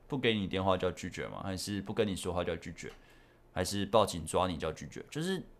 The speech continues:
拒绝的定义也要很明确啊，你要思考出来什么叫东-，什么东西叫拒绝啊，对吧？所以就是，我觉-，我觉得你这样讲哦，如果说察-，察觉自己哪一点被拒绝，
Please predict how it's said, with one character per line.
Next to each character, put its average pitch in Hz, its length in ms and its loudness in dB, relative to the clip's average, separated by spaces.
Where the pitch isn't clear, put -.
拒 214 180 -2
绝 120 200 0
的 113 100 4
定 117 240 -2
义 104 220 -4
也 101 100 0
要 110 260 8
很 95 160 0
明 87 200 -2
确 95 220 0
啊， 71 140 2
你 85 80 -6
要 92 260 0
思 - 320 -2
考 113 200 2
出 92 200 2
来 90 220 2
什 - 180 -6
么 85 100 -4
叫 98 140 4
东-， 92 280 -2
什 - 140 -10
么 92 100 -4
东 104 100 0
西 101 80 -6
叫 101 140 2
拒 98 220 -4
绝 - 220 -10
啊， - 80 -10
对 92 100 2
吧？ 82 240 4
所 156 180 2
以 147 100 4
就 131 120 0
是， 131 280 0
我 101 80 -4
觉-， - 140 -4
我 107 100 -2
觉 110 120 2
得 113 420 6
你 113 140 -2
这 123 60 4
样 143 160 4
讲 110 160 4
哦， 113 140 6
如 113 120 2
果 117 80 -2
说 127 140 2
察-， 104 380 4
察 104 220 2
觉 107 100 0
自 101 140 -2
己 107 60 0
哪 87 180 2
一 87 60 -2
点 90 120 -2
被 87 140 -2
拒 85 160 -8
绝， - 220 -10